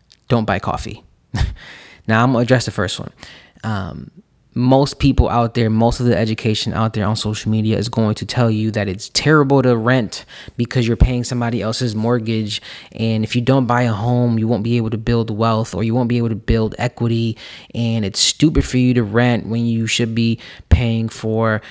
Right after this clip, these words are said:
when you should be living in a home, paying for a mortgage is cheaper than your rent, and all this bullshit. But here's the thing. If you wanna rent or own, it's up to you. It's your life and your money. You get to decide. Renting,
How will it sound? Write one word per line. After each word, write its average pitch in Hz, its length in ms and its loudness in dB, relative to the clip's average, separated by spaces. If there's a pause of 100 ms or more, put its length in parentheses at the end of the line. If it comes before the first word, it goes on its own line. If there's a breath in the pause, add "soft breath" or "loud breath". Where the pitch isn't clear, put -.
when 120 100 0
you 120 60 4
should 120 160 2
be 120 80 2
living 127 280 4
in 120 60 2
a 117 60 2
home, 117 300 0
paying 123 200 4
for 110 200 -6
a 101 40 -2
mortgage 113 440 -2
is 98 100 -8
cheaper 131 340 0
than 117 200 0
your 113 100 0
rent, 117 320 -2
and 110 180 -8
all 175 240 0
this 107 260 -2
bullshit. 120 520 0
But 104 100 -6
here's 147 200 2
the 139 80 2
thing. 113 200 -4 (1600)
If 113 120 -8
you 170 100 0
wanna 196 240 2
rent 107 360 2 (600)
or 143 220 2
own, 101 320 -6 (360 soft breath)
it's - 200 -6
up 113 160 -4
to 104 120 -4
you. - 240 -6 (840)
It's - 180 -4
your 127 140 2
life 117 260 0
and 113 80 -2
your 110 120 -2
money. 107 240 -2
You 107 140 -4
get 110 180 -4
to 98 60 -10
decide. 90 520 -8 (1700 soft breath)
Renting, 151 400 2